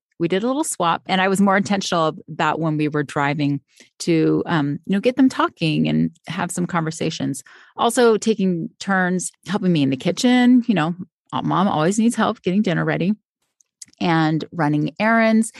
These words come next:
And actually, I know grocery shopping is not fun when you have a bunch of little kids, but it's actually really fun with big kids, <laughs> especially if you let them pick some of the things. And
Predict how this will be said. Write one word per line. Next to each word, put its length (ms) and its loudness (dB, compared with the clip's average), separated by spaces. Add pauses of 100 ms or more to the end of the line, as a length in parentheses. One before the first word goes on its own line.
(160)
And 180 -2 (140)
actually, 460 0 (240)
I 80 -2
know 160 2
grocery 300 0
shopping 360 0
is 420 -2
not 340 -2
fun 240 2
when 100 2
you 60 2
have 100 2
a 60 0
bunch 200 -2
of 100 -6
little 180 -2
kids, 380 -4
but 100 0
it's 160 -2
actually 400 -4
really 440 0
fun 300 2
with 240 0
big 220 -2
kids, 540 -2
<laughs> 100 -8
especially 340 2
if 100 2
you 120 4
let 200 2
them 160 4
pick 280 -6
some 180 0
of 100 2
the 40 -18
things. 460 0
And 480 0